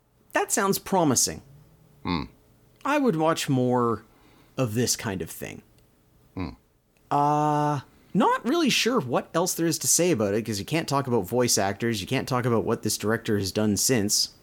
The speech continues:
Speaker 1: I suppose I could
Speaker 2: No,
Speaker 1: have
Speaker 2: it's
Speaker 1: if I
Speaker 2: okay.
Speaker 1: looked it
Speaker 2: It's
Speaker 1: up,
Speaker 2: a,
Speaker 1: but
Speaker 2: it's just, it's a lovely thing.
Speaker 1: Yeah, it is a
Speaker 2: It's
Speaker 1: lovely
Speaker 2: gonna
Speaker 1: thing. It's a neat little story. I like, I love the character design so much. Like, the
Speaker 2: Yeah.
Speaker 1: fox looks so great. The boy looks so great. There's a little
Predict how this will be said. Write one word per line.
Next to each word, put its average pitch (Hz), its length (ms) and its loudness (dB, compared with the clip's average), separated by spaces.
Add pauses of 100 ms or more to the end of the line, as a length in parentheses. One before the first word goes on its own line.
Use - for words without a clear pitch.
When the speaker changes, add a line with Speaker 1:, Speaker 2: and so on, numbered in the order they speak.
Speaker 1:
I 131 580 0
suppose - 300 -6
I 95 60 -2
could 104 100 0
Speaker 2:
No, 104 60 2
Speaker 1:
have - 60 4
Speaker 2:
it's - 80 -2
Speaker 1:
if - 120 -2
I 143 40 2
Speaker 2:
okay. 143 120 4
Speaker 1:
looked 165 120 -4
it 92 60 -6
Speaker 2:
It's 107 180 0
Speaker 1:
up, 190 60 -4
Speaker 2:
a, - 20 -10
Speaker 1:
but - 120 -6
Speaker 2:
it's 139 100 -4
just, - 160 -6 (460)
it's 160 120 -4
a 175 40 2
lovely 160 320 2
thing. 95 300 -2 (240)
Speaker 1:
Yeah, 453 280 2
it 285 160 0
is 311 220 2
a 196 40 4
Speaker 2:
It's 160 80 0
Speaker 1:
lovely 131 320 2
Speaker 2:
gonna - 80 -18
Speaker 1:
thing. 101 220 -2
It's 240 180 -2
a 262 80 0
neat 277 300 2
little 262 160 -2
story. 180 460 0
I 160 100 0
like, 170 440 -2
I 165 140 2
love 208 580 0
the 170 80 -2
character 190 480 -4
design 113 380 0
so 214 400 2
much. 101 560 -2 (800)
Like, 135 120 -2
the - 80 -2
Speaker 2:
Yeah. 160 200 2
Speaker 1:
fox 185 360 0
looks 156 180 -2
so 147 160 4
great. 120 460 0
The 123 80 0
boy 165 420 2
looks 135 200 0
so 135 200 2
great. 120 400 -2
There's 135 140 0
a 156 60 2
little 156 320 2